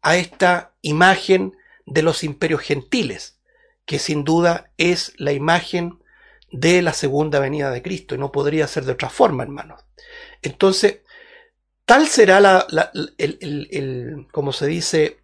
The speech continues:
la victoria de Cristo sobre estos imperios futuros, este imperio romano en particular, que se reconstruirá en el futuro, que desmenuzará estos poderíos que se irán en contra del Mesías,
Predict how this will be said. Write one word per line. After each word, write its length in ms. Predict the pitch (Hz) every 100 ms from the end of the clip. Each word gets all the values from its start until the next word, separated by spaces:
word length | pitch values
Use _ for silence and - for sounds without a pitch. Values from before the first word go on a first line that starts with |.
| _
la 220 | 147 143
victoria 560 | 143 123 _ 226 240 226
de 160 | 165
Cristo 400 | 175 170 - -
sobre 300 | 147 170 165
estos 280 | 156 - 147
imperios 560 | 131 123 - 185 160 151
futuros, 580 | - 135 190 147 170 190
este 280 | 143 -
imperio 340 | 127 - 151 143
romano 320 | 131 160 185
en 80 | 135
particular, 640 | 139 - 139 139 160 175 - - _ -
que 120 | 147
se 160 | - 135
reconstruirá 560 | 135 139 127 139 135
en 120 | 160
el 60 | 156
futuro, 480 | - 180 165 190 190 - _ _ - - _
que 380 | - 180 190 -
desmenuzará 1300 | 139 196 202 180 185 175 170 - 156 147 226 226 123 - _ _ _ _
estos 360 | 185 165 - 151
poderíos 640 | - 156 147 165 185 175
que 140 | - 151
se 140 | -
irán 220 | 139 165
en 140 | 151 131
contra 480 | - 190 226 - 147
del 140 | 143
Mesías, 640 | 135 120 170 170 175 -